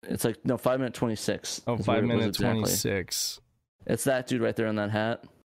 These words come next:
Speaker 2: Oh,
Speaker 1: You see him
Speaker 2: okay.
Speaker 1: right there?
Speaker 2: That kid who wanted to buy, uh, he wanted to buy one of Steve's, uh, like,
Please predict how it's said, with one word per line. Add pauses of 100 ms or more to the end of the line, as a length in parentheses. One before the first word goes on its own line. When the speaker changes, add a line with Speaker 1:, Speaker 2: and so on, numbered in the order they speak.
(160)
Speaker 2:
Oh,
Speaker 1:
You
see
him
Speaker 2:
okay.
Speaker 1:
right
there?
Speaker 2:
That
kid
who
wanted
to
buy,
uh,
he
wanted
to
buy
one
of
Steve's,
uh, (120)
like,